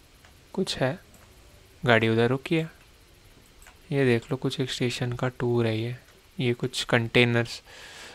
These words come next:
बॉक्सन जैसे कुछ है इधर, Statics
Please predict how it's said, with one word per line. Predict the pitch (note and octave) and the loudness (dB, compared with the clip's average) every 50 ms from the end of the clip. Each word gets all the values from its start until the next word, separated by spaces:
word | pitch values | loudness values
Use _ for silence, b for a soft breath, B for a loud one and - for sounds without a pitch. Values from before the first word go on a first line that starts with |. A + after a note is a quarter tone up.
| B B B - | B B B 2
बॉक्सन | C#3 B2 C3 B2 B2 - - D3+ C#3 C3+ | 8 10 10 10 10 6 4 4 4 6
जैसे | B2 A#2+ A2+ A2 - - B2 | 6 4 4 4 2 -4 -6
कुछ | - - C3+ - - - - | -6 -6 -8 -6 -4 -4 -4
है | - - B2 A#2+ A#2+ A#2 A2+ | -2 0 0 0 0 -2 -4
इधर, | A2 A2 A2+ B2 D3 - - - _ _ _ - - - _ _ _ _ _ _ - - - - - - _ - | -6 -6 -8 -8 -10 -12 -20 -20 _ _ _ -20 -20 -20 _ _ _ _ _ _ -20 -20 -20 -20 -20 -20 _ -8
Statics | - - - B2+ A2+ A2 - - B2 - - - - - - - | -6 2 6 8 8 8 8 4 0 0 0 -4 -4 -4 -6 -10